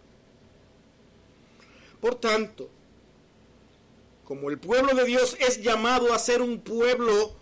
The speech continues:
debe manifestar unidad,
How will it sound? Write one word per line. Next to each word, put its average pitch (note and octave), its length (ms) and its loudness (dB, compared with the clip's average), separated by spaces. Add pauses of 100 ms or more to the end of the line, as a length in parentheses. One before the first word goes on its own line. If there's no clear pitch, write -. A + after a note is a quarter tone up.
(1400)
debe A3+ 460 0
manifestar F#3+ 1300 -4
unidad, D3+ 580 -6